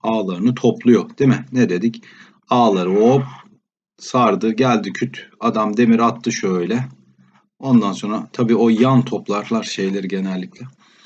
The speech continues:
Buradan yedire yedire, küçülte küçülte, küçülte küçülte topluyor. Demir atmış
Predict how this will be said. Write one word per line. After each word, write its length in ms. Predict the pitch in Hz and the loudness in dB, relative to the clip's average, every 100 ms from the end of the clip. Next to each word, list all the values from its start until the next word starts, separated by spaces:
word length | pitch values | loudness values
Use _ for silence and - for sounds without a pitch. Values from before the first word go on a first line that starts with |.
| - _ _ 147 | -20 _ _ -2
Buradan 280 | 113 95 | -2 0
yedire 440 | 113 139 127 123 117 | 2 4 6 6 6
yedire, 320 | 104 95 101 | 4 2 -2
küçülte 460 | - - 120 113 95 | -4 -6 -6 -4 -4
küçülte, 360 | - - - | -6 -6 -6
küçülte 420 | - - - - | -8 -10 -8 -8
küçülte 360 | - - - 123 | -8 -12 -6 -4
topluyor. 460 | 127 117 - 95 110 | 0 -2 0 0 4
Demir 220 | 120 113 | 6 4
atmış 520 | 98 - 127 - | 2 0 0 0